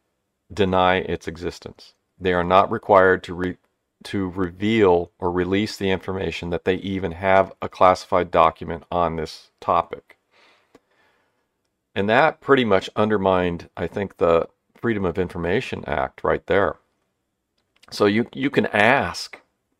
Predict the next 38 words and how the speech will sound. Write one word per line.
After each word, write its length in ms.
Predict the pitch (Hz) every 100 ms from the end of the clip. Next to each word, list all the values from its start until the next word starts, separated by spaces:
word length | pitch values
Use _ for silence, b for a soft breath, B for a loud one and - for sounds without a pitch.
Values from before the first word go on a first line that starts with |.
| _
for 140 | 107 98
anything. 520 | 104 131 107 57 52 _ _ _ -
You 100 | 107
can 120 | 95
request 540 | 90 - 113 117 -
anything. 500 | - 104 107 - - - _ b b b b b b b
But 160 | 110 107
if 120 | -
the 80 | 101
people 320 | 123 120 104
that 160 | 98
have 180 | 104 98
the 60 | 90
documents 520 | 101 117 135 90 -
decide 540 | - - 110 95 92
that 140 | 90 -
they 120 | 92
don't 160 | 90 82
want 180 | 87
to 40 | 82
release 420 | 80 98 156 -
them, 340 | - 78 98 _ _ _ _
they 100 | 107
can 160 | 104 98
say, 220 | - 98
"We 180 | 95 117
haven't," 240 | 127 110 - -
they 160 | 135
can 200 | 143 127
say 420 | 113 - 139 135
legally, 580 | 98 127 170 117 95 - -
they 100 | 113
can 160 | 123
say, 300 | 110 120 101
"We 500 | 87 107 117 123 120 _ _ _ _ -
don't 280 | 120 120
have 340 | - 120 113 113
any," 260 | 104 104